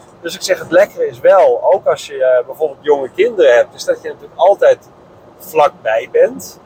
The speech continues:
Kan ook een nadeel zijn, want ja, kinderen kunnen ook je praktijk dan binnenlopen. Maar goed, daar kan je, eh, ja, daar kan je heus wel afspraken over maken.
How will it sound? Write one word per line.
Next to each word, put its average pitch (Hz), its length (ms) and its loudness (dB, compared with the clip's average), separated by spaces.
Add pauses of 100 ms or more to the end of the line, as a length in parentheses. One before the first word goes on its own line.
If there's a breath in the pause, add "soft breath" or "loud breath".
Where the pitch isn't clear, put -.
(220)
Kan 143 120 2
ook 139 160 2
een 123 120 -8
nadeel 139 440 0
zijn, 143 340 0
want 127 240 -20
ja, 131 100 -4
kinderen 123 440 -12
kunnen 127 200 -2
ook 123 180 4
je 117 240 2 (360)
praktijk 135 440 0
dan 117 160 -4
binnenlopen. 160 680 0
Maar 120 120 -8
goed, - 200 -20
daar 120 180 -6
kan 120 180 -2
je, 113 120 -4
eh, 110 760 0 (400)
ja, 95 260 -12
daar 117 140 -6
kan 123 160 2
je 113 80 0
heus 120 200 2
wel 107 140 -6
afspraken 143 640 -2
over 147 240 -12
maken. 143 440 -4